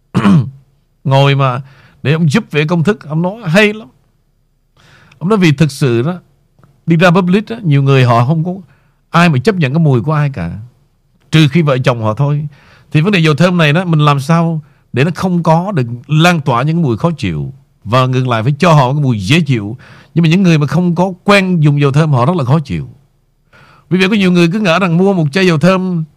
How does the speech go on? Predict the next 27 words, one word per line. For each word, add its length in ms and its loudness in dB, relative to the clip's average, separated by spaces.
năm 240 0
ba 100 2
trăm 220 -2
đô 280 0
là 240 2
giá 180 2
trị 400 -4
sai 340 -2
lầm. 220 -4
Sai 240 0
lầm 200 0
của 100 -6
mấy 180 0
em 200 -6
nữa. 140 -6
Tôi 140 0
cố 100 2
gắng 180 2
làm 140 2
sao 140 2
dung 280 2
hòa 420 2
cái 200 0
giá 160 4
trị 220 2
đó 300 0
mà 80 -2